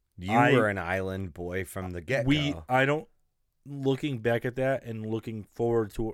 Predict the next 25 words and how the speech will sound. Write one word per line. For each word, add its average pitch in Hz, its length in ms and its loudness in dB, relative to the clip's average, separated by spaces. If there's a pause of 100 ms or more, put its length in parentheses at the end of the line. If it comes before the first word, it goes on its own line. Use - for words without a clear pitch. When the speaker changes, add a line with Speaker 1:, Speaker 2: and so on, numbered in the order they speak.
Speaker 2:
look 123 300 -8
towards 123 300 0
our 107 140 0
future, 143 520 -4 (1120)
I 139 80 8
don't 156 100 6
think 123 140 0
we 113 80 0
change 110 260 0
anything. 113 420 -4 (760)
Speaker 1:
I'm 120 140 2
never 143 180 6
getting 117 260 0
face 104 320 -2
tattoos. 71 640 -14
Speaker 2:
No, 147 180 0
no. 139 200 2 (100)
Point 147 240 2
is, 135 220 0
is 127 240 -2
they, 135 340 2
if 127 200 0
anybody 143 440 2
came 131 320 -2
on 117 400 0